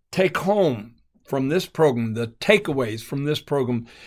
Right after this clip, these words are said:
are the five ways you should function in this world if you're going to be a people for his name.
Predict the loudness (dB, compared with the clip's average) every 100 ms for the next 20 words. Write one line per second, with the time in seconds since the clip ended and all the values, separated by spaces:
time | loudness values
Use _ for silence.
0 | -20 _ _ -20 _ 2 8 8 8 2
1 | 0 4 4 4 2 0 4 6 6 0
2 | 0 -2 0 0 0 -2 0 0 2 -2
3 | -2 -4 -2 -2 -2 -2 -6 -4 0 2
4 | 2 0 -2 -2 -2 -2 -2 -4 -2 -2
5 | -2 -8 -4 -2 -2 -4 -4 -2 -2 -2
6 | -4 -6 -8